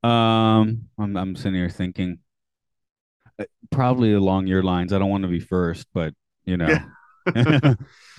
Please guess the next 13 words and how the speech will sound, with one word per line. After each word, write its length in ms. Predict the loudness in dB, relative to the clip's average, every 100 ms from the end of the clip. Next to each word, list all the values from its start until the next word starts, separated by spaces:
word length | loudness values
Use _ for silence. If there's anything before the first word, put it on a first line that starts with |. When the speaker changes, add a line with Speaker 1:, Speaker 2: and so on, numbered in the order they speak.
| -6 0
Speaker 1:
Um, 460 | 2 2 0 -6 -12 -2
but 80 | 0
I 80 |
did 200 | 2 0
put, 180 | 2 0
you 120 | 0
know, 60 | 0
nobody 380 | 2 4 2 0
cares 300 | -2 -4 -4
about 300 | -4 -4 -6
Calvert 420 | -4 -2 -2 -2
in 200 | -4 -6
his 260 | -4 -4